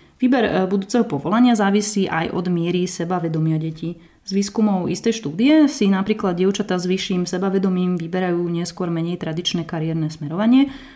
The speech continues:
a orientácia na tieto možnosti sa formuje už v primárnych ročníkoch školy. Čo sa týka ešte tej hry, hra je zároveň veľmi účinným prvkom, e, z hľadiska vnímania a rešpektovania inakosti.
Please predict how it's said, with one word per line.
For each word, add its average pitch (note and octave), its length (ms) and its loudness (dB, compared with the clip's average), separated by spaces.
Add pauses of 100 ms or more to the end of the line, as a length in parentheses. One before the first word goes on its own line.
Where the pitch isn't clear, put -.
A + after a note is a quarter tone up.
(120)
a D#3 160 -4
orientácia F#3+ 560 0
na F3 80 -2
tieto F#3+ 240 -2
možnosti F3 560 -2
sa F3+ 160 -6
formuje F3 400 -2
už D#3+ 400 -4
v - 80 -10
primárnych E3+ 400 -2
ročníkoch D#3+ 560 -4
školy. D3 400 -8 (800)
Čo G3+ 80 -6
sa B3+ 80 0
týka B3+ 320 0
ešte A3 160 0
tej F3 240 0
hry, D#3 180 -2 (460)
hra G#3 160 4
je A3 80 6
zároveň G3 480 4
veľmi F#3 320 2
účinným F#3 480 2
prvkom, F3 420 0 (120)
e, - 20 -2 (240)
z E3+ 140 -6
hľadiska F3 500 -2
vnímania F3 480 0
a D#3+ 60 -4
rešpektovania E3 640 -4
inakosti. D#3+ 640 -4